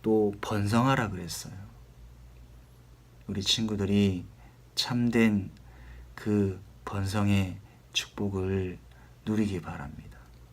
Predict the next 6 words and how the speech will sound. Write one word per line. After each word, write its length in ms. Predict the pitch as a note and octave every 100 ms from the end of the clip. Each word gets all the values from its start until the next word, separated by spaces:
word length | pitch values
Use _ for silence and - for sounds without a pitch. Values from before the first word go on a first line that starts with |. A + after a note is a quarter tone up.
| - - -
어떻게? 600 | - - G2 - G2+ G2+ - - - - - - - -
내 180 | G#2 A2
힘으로 340 | E3+ A3 G#3+
공부하는 480 | D#3 A2+ A2 B2+ D3
거 100 | C3+
아니에요. 600 | F#2 F#2 F#2 F2 G2+ G2+